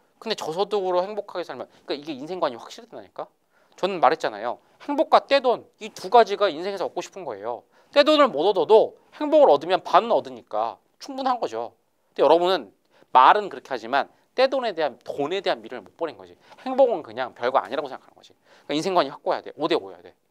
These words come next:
더 와닿게 얘기 들어볼까요? 앨런 머스크, 테슬라 창업자죠. 그 사람이 예전에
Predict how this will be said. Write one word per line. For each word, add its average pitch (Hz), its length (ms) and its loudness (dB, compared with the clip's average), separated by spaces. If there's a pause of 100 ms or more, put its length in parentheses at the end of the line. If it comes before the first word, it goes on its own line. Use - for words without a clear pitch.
(380)
더 185 80 8
와닿게 170 320 6
얘기 123 120 -6
들어볼까요? 123 440 -4 (340)
앨런 202 400 6
머스크, - 400 -8
테슬라 214 340 -4
창업자죠. 160 540 -8 (800)
그 160 100 -6
사람이 170 380 4
예전에 107 480 -8